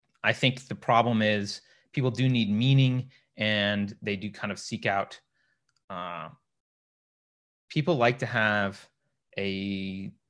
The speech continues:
easy way to interpret the world, and sometimes it's just not that easy. So, um, yeah, I've heard that it's an evolutionary tool and we need it. I, I'm not sure I agree. I think we do need purpose.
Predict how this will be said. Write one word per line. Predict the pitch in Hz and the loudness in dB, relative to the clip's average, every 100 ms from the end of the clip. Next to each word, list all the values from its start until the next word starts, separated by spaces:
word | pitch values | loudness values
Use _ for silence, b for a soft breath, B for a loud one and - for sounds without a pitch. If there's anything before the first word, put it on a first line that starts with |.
| _ _ _ - | _ _ _ -6
easy | 117 117 117 113 | -2 -2 0 -2
way | 104 101 101 | 0 0 0
to | 101 | -4
interpret | 92 101 - - 98 - | -8 -8 -12 -10 -12 -10
the | |
world, | 104 156 151 135 120 110 - | -2 2 2 2 0 -4 -6
and | 98 95 95 | -8 -8 -10
sometimes | - 123 - 131 120 | -12 -12 -6 -6 -6
it's | 110 | -8
just | - - | -12 -8
not | 107 101 | -8 -8
that | 98 | -10
easy. | 98 95 | -8 -10
So, | - 101 - b b b b - | -8 -8 -8 b b b b -8
um, | 107 101 98 101 135 _ _ _ _ _ _ _ _ _ | -2 -2 -2 -6 -16 _ _ _ _ _ _ _ _ _
yeah, | 208 220 | 6 8
I've | 208 202 | 8 4
heard | - 262 214 | 2 4 6
that | 180 | 4
it's | 143 | 4
an | 151 | 0
evolutionary | 127 127 127 - 117 107 - _ | 0 0 -2 0 -2 -2 -6 _
tool | - 110 | -2 0
and | 104 | 2
we | 104 | 0
need | 104 101 | 0 0
it. | - | 0
I, | 135 - _ _ | -2 -4 _ _
I'm | 143 196 | 2 6
not | 214 - | 4 4
sure | - 214 202 | -2 6 8
I | 175 | 8
agree. | 143 135 147 190 202 _ _ _ _ | 6 2 2 2 -2 _ _ _ _
I | 160 | -2
think | 160 214 | 0 2
we | 190 | 2
do | 156 208 | 4 4
need | 196 135 | 4 0
purpose. | - 170 190 190 - | 0 2 2 -2 -12